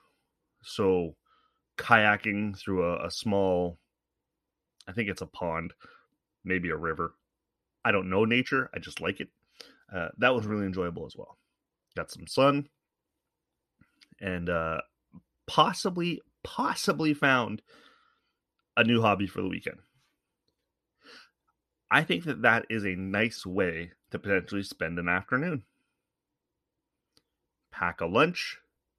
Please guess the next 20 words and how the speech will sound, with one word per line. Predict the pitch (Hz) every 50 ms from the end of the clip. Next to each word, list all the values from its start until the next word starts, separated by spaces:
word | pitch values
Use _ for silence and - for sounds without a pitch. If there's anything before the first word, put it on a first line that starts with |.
| _ _ _ _ _ _ _ _ _ _ _ _ _ _ _ _ _ _ _ _ _ _ _ _ _ _ _ _ _ _
grab | - 87 85 82 85
the | 87
kayak, | - - - 110 117 120 120 117 117 120 - - - - _ _ _ _ _ -
head | - 92 92
over, | 95 98 101 98 101 104 101 101 98 - _ _ _ _ _ _ _ _ _ _ _ _ _ _ _ _ _ _ _ _ _ _ _ - -
kayak | - 104 101 104 107 104
for | - 113
a | 107
little | 110 110 98
bit, | 104 113 113 110 - _ _ _ _ _ -
stop, | 104 - - 98 95 98 95 95 - _ _ _
eat, | 98 95 98 95 - _ _
play | - 104 92
some | - - 98 92 85
games, | 95 95 95 95 95 101 98 - - - - _ _ _ _ _ _ _ _ _ _ _ _ _ -
kayak | - 95 92 87 85 82 87
a |
little | 87 85
bit | 82 92 85
more, | 95 101 101 98 98 95